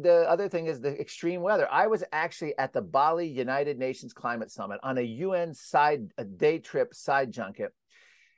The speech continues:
with John McCain's climate guy. And I can't remember his name at the moment. I could look it up. But we actually had a conversation in a U N bus. This would have been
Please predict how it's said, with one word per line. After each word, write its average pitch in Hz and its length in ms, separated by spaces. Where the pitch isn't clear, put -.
with 135 280
John 160 380
McCain's 160 560
climate 143 500
guy. 92 380
And 120 120
I 120 60
can't 170 220
remember 151 240
his 113 160
name 120 240
at 110 80
the 107 60
moment. 110 340
I 101 80
could 104 140
look 113 180
it 110 80
up. 101 160
But 143 100
we 165 140
actually 185 260
had 151 120
a 143 60
conversation 143 720
in 127 160
a 139 40
U 135 300
N 147 180
bus. 104 280
This 123 200
would 143 140
have 127 140
been 120 340